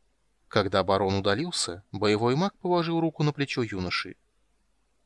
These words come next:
"Авый, я должен сказать тебе одну вещь. Ты спас мою старую тушу, и я тебе благодарен за это.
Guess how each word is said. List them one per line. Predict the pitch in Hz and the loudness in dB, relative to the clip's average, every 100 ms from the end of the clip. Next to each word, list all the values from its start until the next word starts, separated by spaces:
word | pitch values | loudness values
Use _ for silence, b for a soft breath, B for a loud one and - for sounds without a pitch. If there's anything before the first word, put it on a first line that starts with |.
| _ _ _ | _ _ _
"Авый, | - 92 87 85 - _ _ - | 4 6 6 2 -8 _ _ -8
я | 90 90 | -2 2
должен | 101 104 107 | 2 2 0
сказать | - 123 113 - | 0 2 2 0
тебе | 117 113 | 0 4
одну | 110 113 101 | 4 2 0
вещь. | 90 - - - _ _ _ _ _ _ | 0 -2 -6 -10 _ _ _ _ _ _
Ты | 101 | -6
спас | - 117 107 117 | 0 4 4 4
мою | 110 107 | 2 0
старую | - 123 117 117 | 2 2 4 0
тушу, | 165 165 - 90 - | -2 -4 -4 -8 -10
и | - | -4
я | 104 110 | 0 0
тебе | 101 107 | 0 0
благодарен | 101 104 101 123 104 87 | 0 0 2 2 0 -2
за | 90 | -2
это. | 87 - 85 | -2 -4 -8